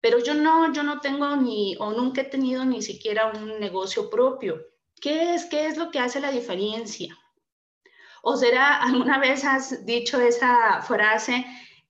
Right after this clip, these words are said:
que es que ellos nacieron con estrella y yo nací estrellado? Suena chistoso, pero puede que en algún momento lo lleguemos a pensar.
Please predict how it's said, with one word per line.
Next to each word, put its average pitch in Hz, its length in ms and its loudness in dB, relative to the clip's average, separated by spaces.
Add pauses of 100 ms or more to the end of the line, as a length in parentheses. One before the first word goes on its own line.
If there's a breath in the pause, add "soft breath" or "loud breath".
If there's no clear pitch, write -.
(120)
que 202 540 4
es 208 120 2
que 254 260 4
ellos 269 280 0
nacieron 240 440 0
con 240 160 -2
estrella 240 760 2
y 190 340 -2
yo 202 140 -2
nací 220 340 -4
estrellado? 202 880 -4 (1800 loud breath)
Suena 262 800 0
chistoso, 269 960 0
pero 294 440 2 (340)
puede 285 260 4
que 339 80 -2
en 294 80 2
algún 226 240 0
momento 269 380 2
lo 269 80 2
lleguemos 208 480 -2
a 233 120 -2
pensar. 170 520 -4